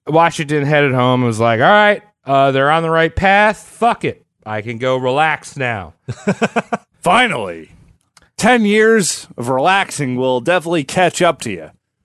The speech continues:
Speaker 2: <laughs>
Speaker 1: No, no, no. Hamilton was determined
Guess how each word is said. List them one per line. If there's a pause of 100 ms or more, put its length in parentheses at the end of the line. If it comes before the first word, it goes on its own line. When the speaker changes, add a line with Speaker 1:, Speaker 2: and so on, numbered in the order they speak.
(160)
Speaker 2:
<laughs> (840)
Speaker 1:
No,
no,
no.
Hamilton
was
determined